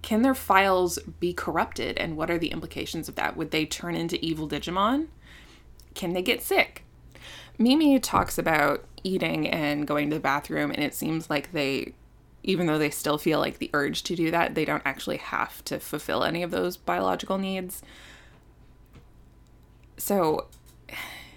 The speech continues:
and this also has the implication of, so far the stakes have been largely based around survival. We talked about this a lot in the first couple of episodes when we were comparing this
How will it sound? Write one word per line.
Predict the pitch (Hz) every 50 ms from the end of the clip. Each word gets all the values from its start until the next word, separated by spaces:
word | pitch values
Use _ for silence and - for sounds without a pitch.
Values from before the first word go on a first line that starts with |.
| - -
and | 233 247 262
this | 269 262
also | - 294 311 294 302 269
has | 214 208 190 180
the | 190 -
implication | - 165 165 165 170 160 156 - 147 139 -
of, | - - 147 151 156 - - - - - - - - - - - - - - - - - - - - - - - - - - - - - - - - - - -
so | - - - 208 202
far | 226 - 202 202
the | 196 196
stakes | - - - 147 - - -
have | - 165 160
been | 170 165 165 160
largely | 160 160 160 - 170 160 151 156 - - - - - -
based | 160 156 156 160 - -
around | - 156 160 151 147 147 139 139 143 143
survival. | - - - 160 160 - 139 - - - - - - - 202 202 - - - - - - - - - - - - - -
We | 208 214
talked | 214 240 240 247 -
about | - 247 233 233
this | 202 180 -
a | 175
lot | 170 151 147 151 147
in | - 165
the | 160 151
first | - - 143 147 - -
couple | - 160 - - 156
of | 147 143
episodes | - 147 - 156 - - 156 147 147 147 147 - -
when | 160 156
we | 151 151
were | 147 147
comparing | 147 - 160 151 - - 156 151 147 147 143 139 - - - - - - - - - - - - - -
this | 135 127 110 - - - - - - -